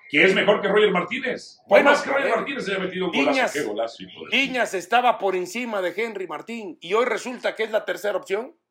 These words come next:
Speaker 2: Pues, ¿qué pasó? Pues, ¿qué pasó? ¿Eh? Y te voy a decir una cosa.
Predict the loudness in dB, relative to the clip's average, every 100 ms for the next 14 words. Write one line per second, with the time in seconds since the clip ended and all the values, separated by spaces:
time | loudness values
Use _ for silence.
0 | _ _ _ _ _ -16 -8 -2 -2 -2
1 | -10 -12 _ _ _ _ _ _ _ 0
2 | 0 6 4 4 2 0 -2 -10 _ _
3 | _ _ _ _ 2 4 4 -2 _ -4
4 | 2 6 8 6 2 -2 2 2 0 -6